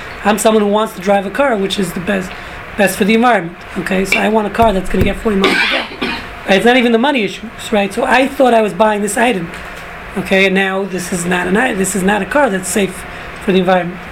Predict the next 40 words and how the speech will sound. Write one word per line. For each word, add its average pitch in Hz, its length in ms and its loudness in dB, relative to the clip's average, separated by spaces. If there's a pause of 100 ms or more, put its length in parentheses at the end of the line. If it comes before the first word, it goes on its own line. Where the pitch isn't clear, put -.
(140)
Okay, 190 120 -2
it's 180 100 -4
not 226 140 6
a, 226 60 4
it's 208 200 -6
not 214 120 2
an 202 80 2
ecological 190 600 -2
safe 190 320 -4
car, 196 200 -4 (340)
so 196 140 4
to 170 60 0
speak. 170 260 0
So - 100 -6
therefore, 196 300 4
I 185 60 2
brought 185 260 0 (840)
the 233 80 0
sales 208 420 2
invalid, 214 520 2
in 185 280 0
Jewish 277 320 2
law, 185 100 2
the 185 80 -4
sales 208 380 0
void 233 340 2 (380)
retroactively 208 680 2
because 190 320 -2
this 214 320 -2
wasn't 202 300 0
the 214 120 0
item 190 240 0 (440)
I 185 100 2
meant 190 200 0
to 202 60 -4
purchase. 277 300 4 (680)
It 190 40 2
was, 190 200 0
it 247 140 0
was, 190 220 0